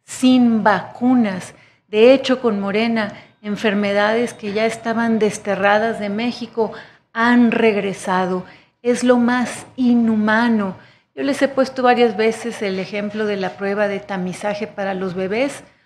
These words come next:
Morena quitó la prueba de tamizaje para los bebés. La quitó, eh, porque, pues, no les importan los bebés, lo, lo, los que no se pueden defender. Y yo estuve insistiendo tanto en ello que Morena la regresó a la ley,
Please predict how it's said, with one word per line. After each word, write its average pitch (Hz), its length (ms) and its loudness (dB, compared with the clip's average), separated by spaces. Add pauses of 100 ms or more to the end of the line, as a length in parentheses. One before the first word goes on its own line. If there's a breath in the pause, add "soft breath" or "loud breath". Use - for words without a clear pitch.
(220 soft breath)
Morena 226 640 0
quitó 220 400 -6
la 247 240 -2
prueba 226 280 2
de 220 120 0
tamizaje 208 720 -2
para 196 280 -8
los 185 220 -8
bebés. 190 540 -6 (720)
La 214 200 2
quitó, 247 600 0 (1000)
eh, 202 380 0 (180)
porque, 196 300 -6
pues, 190 260 -8
no 220 140 2
les 226 220 -2
importan 233 540 -2
los 202 160 -4
bebés, 220 480 -4 (220)
lo, 196 260 -6
lo, 196 220 -6
los 190 180 -8
que 190 280 -6
no 208 140 -4
se 226 120 -6
pueden 226 460 -2
defender. 208 680 -4 (540 soft breath)
Y 202 140 -12
yo 254 100 2
estuve 277 680 4
insistiendo 254 640 0
tanto 247 320 0
en 240 120 2
ello 226 360 0
que 226 100 -2
Morena 220 560 0
la 220 240 6
regresó 214 480 2
a 254 60 6
la 262 120 4
ley, 247 300 2